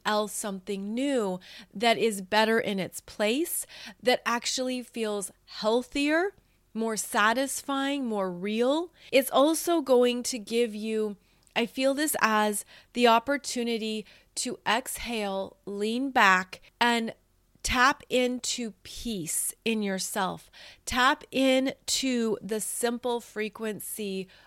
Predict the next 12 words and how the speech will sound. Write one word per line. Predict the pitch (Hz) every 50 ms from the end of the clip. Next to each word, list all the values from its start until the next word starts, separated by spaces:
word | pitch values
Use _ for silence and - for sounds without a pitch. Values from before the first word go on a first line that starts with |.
| _ -
of | - 220 226 220 190 185
joy. | 180 - - 226 220 240 277 247 196 - - - _ _ _ _ _ _ _ _ _ _ _
What | - 208 247 269
does | 285 302 294 269
that | 302 294 285 262
feel | - - 277 285 302 311
like | 294 240 202 190 -
for | - - 208
you | 202 190 190 190
now? | 175 170 165 160 165 160 156 160 - _ _
When | - 208 254 254 254 247 247 247 - -
you | - 202 202 226 247 254 262 262 262 269 262 -